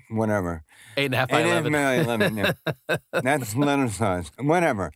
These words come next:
Speaker 1: I'd sit there with a pad, and a lot of times the waiters or the busboys would eventually,
Speaker 2: Yeah.
Speaker 1: when they saw I wasn't leaving, would come over and say, "So what are you working on?" 'Cause
Speaker 2: Yeah.
Speaker 1: they all had scripts. They all had movies that hadn't been made,
Speaker 2: Yeah.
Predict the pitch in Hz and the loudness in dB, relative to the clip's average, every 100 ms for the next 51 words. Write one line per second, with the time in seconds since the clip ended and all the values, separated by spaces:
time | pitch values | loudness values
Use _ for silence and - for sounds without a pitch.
0 | - 120 135 123 131 156 139 131 120 107 | -10 -2 0 0 -4 -2 0 2 0 -2
1 | 95 123 120 117 104 113 113 113 110 110 | 0 0 2 -2 -4 -2 0 0 0 0
2 | 110 113 123 143 147 120 135 135 131 127 | 0 0 2 2 0 -2 0 2 2 -2
3 | 113 104 123 123 135 139 139 135 120 110 | -2 -2 0 2 2 2 0 0 0 0
4 | 104 101 123 98 113 127 123 110 117 113 | 0 2 0 -2 -2 0 0 0 0 2
5 | 104 127 135 - 117 104 127 107 117 117 | 0 0 -2 -4 -2 0 0 0 0 -2
6 | 98 139 135 120 120 107 113 123 131 107 | -2 0 2 0 -2 -4 -2 0 2 0
7 | 90 - 113 101 127 117 120 120 120 98 | -2 -2 -2 2 2 4 2 2 0 -2
8 | 98 113 90 123 135 139 147 156 156 123 | -2 -2 0 -2 0 0 0 0 0 0
9 | 104 87 80 - - 151 185 143 147 147 | 0 0 -4 -12 -4 0 2 2 2 2
10 | 139 131 110 90 - 104 87 82 143 165 | 2 0 0 -6 -6 -4 -4 0 2 4
11 | 156 139 131 135 127 113 113 110 120 107 | 2 2 2 2 0 0 0 2 2 2
12 | 107 107 107 110 107 107 104 | 2 2 2 0 0 0 -2